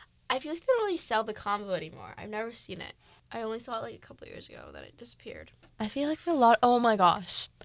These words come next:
Speaker 2: You know what's not on here that disappeared? Their acai bowls.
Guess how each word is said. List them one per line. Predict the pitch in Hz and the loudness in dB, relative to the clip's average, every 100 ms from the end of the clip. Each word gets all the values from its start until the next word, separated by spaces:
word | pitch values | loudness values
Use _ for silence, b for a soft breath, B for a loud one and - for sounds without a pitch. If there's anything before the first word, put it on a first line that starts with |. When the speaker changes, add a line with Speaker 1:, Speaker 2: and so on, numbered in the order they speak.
| B B B - | B B B -6
Speaker 2:
You | 240 | -2
know | 240 | 0
what's | 277 - | 0 2
not | 214 214 | 4 6
on | 185 190 | 4 2
here | 196 220 233 220 | 2 0 0 2
that | 202 | 0
disappeared? | 202 190 - 190 202 226 _ _ _ _ _ | 0 -2 -2 -2 -2 -4 _ _ _ _ _
Their | 202 196 | 2 2
acai | - - 202 202 202 190 | 2 4 6 6 4 2
bowls. | 180 165 175 185 - | 2 2 0 -2 -6